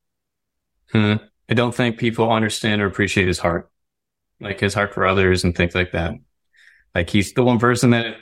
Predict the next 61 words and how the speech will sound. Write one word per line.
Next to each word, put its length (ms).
if 120
there 100
was 100
something 240
wrong, 280
I'd 140
give 120
him 60
a 60
call. 400
He's 120
also 240
the 100
same 240
person 360
that 100
if 100
I 120
was 80
having 240
a 40
problem, 360
like, 240
talking 380
about 400
a 60
girl 460
issue 320
or 80
something 340
like 240
that 220
back 180
in 80
the 80
day, 220
that 160
he 120
would 120
tell 180
me, 160
like, 320
"I 120
don't 140
know 80
what 80
to 80
say, 240
so 120
I'm 80
just 160
gonna 140
make 200
fun 140
of 100
you 140
until, 640
until 260
this 140
gets 260
better." 400